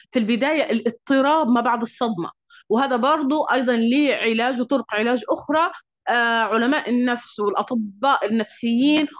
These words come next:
هم عندهم بعض العلاجات والطرق العلاجية اللي تتعالج بها المرض هذا.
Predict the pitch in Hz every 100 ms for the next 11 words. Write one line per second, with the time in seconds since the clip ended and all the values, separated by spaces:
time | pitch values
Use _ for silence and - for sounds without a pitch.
0 | - - 254 233 285 226 240 247 220 220
1 | 202 220 220 285 277 226 220 _ 339 349
2 | - 240 208 226 226 240 302 277 277 -
3 | 214 226 233 240 233 226 247 233 240 262
4 | 240 240 - - 226 233 226 220 180 -